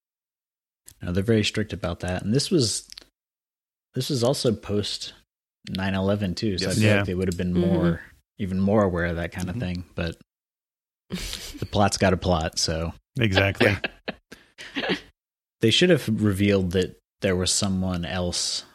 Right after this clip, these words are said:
Speaker 1: working on the inside that kinda let people through.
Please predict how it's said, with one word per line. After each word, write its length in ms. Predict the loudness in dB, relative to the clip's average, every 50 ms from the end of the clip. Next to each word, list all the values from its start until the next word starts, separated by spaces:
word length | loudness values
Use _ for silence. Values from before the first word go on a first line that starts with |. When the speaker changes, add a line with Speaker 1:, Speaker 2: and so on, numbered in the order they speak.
| _ _ _ _ -18
Speaker 1:
working 460 | -12 -6 -4 -4 -2 -2 -4 -6 -4
on 140 | -4 -4 -4
the 140 | -4 -4 -4
inside 580 | -4 -4 -4 -2 -2 -2 -2 -4 -4 -6 -6
that 120 | -8 -8 -8
kinda 260 | -6 -6 -6 -6 -6
let 220 | -6 -6 -8 -8 -8
people 240 | -8 -8 -8 -10 -10
through. 380 | -8 -6 -6 -6 -6 -8 -10